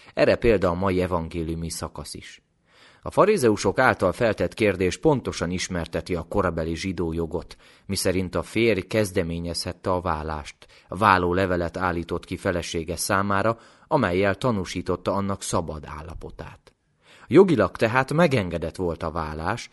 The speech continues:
csupán arról lehetett időnként vita a törvénymagyarázók között, hogy milyen indokkal lehet elbocsátani a feleséget.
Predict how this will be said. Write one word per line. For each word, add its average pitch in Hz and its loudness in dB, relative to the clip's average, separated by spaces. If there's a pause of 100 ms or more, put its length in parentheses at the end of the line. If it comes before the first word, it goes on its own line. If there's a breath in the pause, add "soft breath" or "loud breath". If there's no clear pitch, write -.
(180 soft breath)
csupán 107 2
arról 123 6
lehetett 98 2
időnként 85 -2
vita 92 0
a 82 -4
törvénymagyarázók 85 -2
között, 120 -2
hogy 113 -4
milyen 135 -2
indokkal 98 -4
lehet 87 -4
elbocsátani 87 -6
a 95 -8
feleséget. - -14